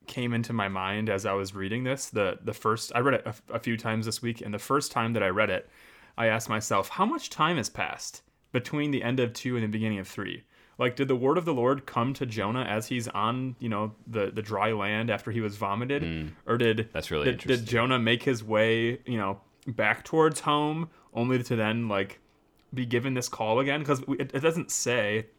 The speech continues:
Speaker 2: Yeah.
Speaker 1: There's really no way to know. But I am very curious, 'cause um,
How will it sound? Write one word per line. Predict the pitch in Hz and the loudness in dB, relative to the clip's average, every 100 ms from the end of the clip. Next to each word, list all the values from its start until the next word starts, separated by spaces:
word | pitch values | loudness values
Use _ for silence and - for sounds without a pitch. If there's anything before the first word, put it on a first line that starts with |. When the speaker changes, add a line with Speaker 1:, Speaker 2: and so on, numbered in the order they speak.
| _ _ - | _ _ -4
Speaker 2:
Yeah. | 78 | 0
Speaker 1:
There's | 95 110 | 2 2
really | 139 127 | 2 2
no | 120 | 2
way | 113 113 | 4 2
to | - 107 | 0 -4
know. | 104 117 107 98 107 - - - - | 0 2 0 -2 -8 -12 -20 -8 0
But | 113 | 2
I | 120 | 2
am | 135 123 | 0 0
very | 123 113 | 0 -2
curious, | 113 - 123 110 98 - | -4 -4 -2 0 -2 -2
'cause | - 107 - - _ _ _ 110 | -2 -4 -4 -14 _ _ _ -4
um, | 107 95 98 | -4 -4 -8